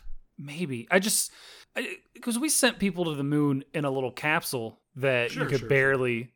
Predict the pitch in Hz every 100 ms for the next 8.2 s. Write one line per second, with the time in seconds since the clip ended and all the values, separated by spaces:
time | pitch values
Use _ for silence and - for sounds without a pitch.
0 | - 151 143 156 185 175 170 165 147 139
1 | 151 131 131 151 135 120 120 117 123 117
2 | - - - 165 160 160 160 151 143 123
3 | - 151 151 143 139 143 - - - 143
4 | 139 123 127 123 117 120 127 113 117 117
5 | 113 139 131 127 - 151 147 147 - -
6 | 120 131 123 110 107 123 117 110 104 -
7 | 120 - 107 101 101 - _ _ 101 98
8 | 95